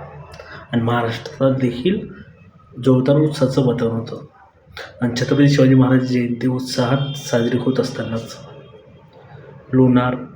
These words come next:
इथे एका गावामध्ये, महाराष्ट्राच्या एका गावामध्ये छत्रपती शिवाजी महाराजांच्या मूर्तीवरून काही लोकांनी वाद निर्माण केला. आणि त्या वादामध्ये म्हणजे मराठा समाजाचे लोक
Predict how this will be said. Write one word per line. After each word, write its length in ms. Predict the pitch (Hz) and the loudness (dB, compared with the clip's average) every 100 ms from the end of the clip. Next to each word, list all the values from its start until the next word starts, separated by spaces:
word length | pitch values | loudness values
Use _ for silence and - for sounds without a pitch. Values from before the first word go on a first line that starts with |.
| - - | -18 -14
इथे 240 | - 120 | -8 -4
एका 180 | 117 120 | -2 -4
गावामध्ये, 760 | 117 110 113 117 117 117 127 - - 120 | -2 0 0 0 -2 -4 -10 -14 -10 -6
महाराष्ट्राच्या 680 | 120 113 113 - - 120 | -4 -4 -6 -6 -2 0
एका 220 | 117 113 | 0 -2
गावामध्ये 760 | 107 110 107 107 107 107 - 127 - - - - - - - | -8 -6 -6 -6 -8 -10 -10 -12 -14 -20 -20 -20 -20 -12 -4
छत्रपती 380 | 120 123 127 127 | 0 0 0 0
शिवाजी 320 | - 120 117 | 0 -2 0
महाराजांच्या 480 | 117 110 110 113 110 | -2 -4 -6 -4 -4
मूर्तीवरून 760 | 110 107 - 120 113 107 117 131 - - - - - - | -4 -6 -4 0 0 -2 -8 -8 -12 -20 -20 -20 -10 0
काही 200 | 117 113 | 2 2
लोकांनी 320 | 113 120 123 | -2 0 2
वाद 240 | 113 110 | 0 -2
निर्माण 320 | 107 101 101 | -6 -8 -10
केला. 360 | 95 - - - - - _ - - - - | -12 -14 -16 -18 -20 -20 _ -20 -20 -20 -10
आणि 100 | 120 - | -6 0
त्या 100 | 120 | 2
वादामध्ये 840 | 117 117 120 120 123 131 147 147 - - - - - - - _ _ _ - | 2 0 0 0 -2 0 2 2 0 -6 -14 -20 -20 -20 -20 _ _ _ -2
म्हणजे 420 | 131 131 151 160 | 0 2 2 2
मराठा 360 | 139 120 123 131 | 2 2 2 2
समाजाचे 720 | 131 123 120 120 - - 135 156 - - - - - - - - - - - - - - 131 | 2 0 -2 -6 -8 -4 -4 -4 -8 -14 -18 -20 -20 -20 -20 -20 -20 -20 -20 -20 -20 -6 0
लोक 360 | 123 117 117 | 0 0 -4